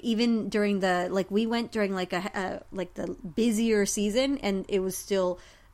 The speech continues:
like, barely any waits. And I think easily two days,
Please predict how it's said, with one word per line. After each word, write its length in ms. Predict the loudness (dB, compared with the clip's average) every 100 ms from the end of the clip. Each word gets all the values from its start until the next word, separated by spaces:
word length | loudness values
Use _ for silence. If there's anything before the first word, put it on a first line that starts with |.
| _ -2
like, 280 | -2 0
barely 360 | 2 2 2 0
any 200 | -2 -2
waits. 520 | -4 -6 -10 -14 -16 -18 -20 -20 -10 0
And 400 | 4 4 4 2
I 200 | 2 2
think 340 | 2 0 0 -2
easily 560 | 0 4 4 4 2 0
two 240 | -2 -2
days, 480 | -2 -4 -6 -12